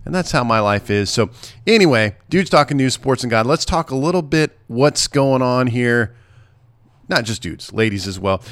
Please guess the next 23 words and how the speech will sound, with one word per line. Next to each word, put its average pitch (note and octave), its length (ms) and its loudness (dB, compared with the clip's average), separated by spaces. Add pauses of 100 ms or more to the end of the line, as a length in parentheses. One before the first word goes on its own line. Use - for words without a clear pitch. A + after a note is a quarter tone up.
(120)
Uh, C3+ 220 6
I C#3+ 100 4
found E3+ 240 0
this D#3+ 140 0
one D3+ 160 0
interesting. D3 380 2
I'm C3 80 0
gonna C#3+ 100 0
kick D3 220 -4
it C#3+ 60 2
off C3 180 4
with A#2 100 -6
this C#3 180 0
one C3 120 0
right B2+ 240 0
here. A#2+ 500 0 (240)
We C3+ 140 0
heard C#3+ 240 0
about B2+ 300 -2
that A2+ 180 -2
big B2 340 0
Elon B2 460 -4
Musk A#2 580 -2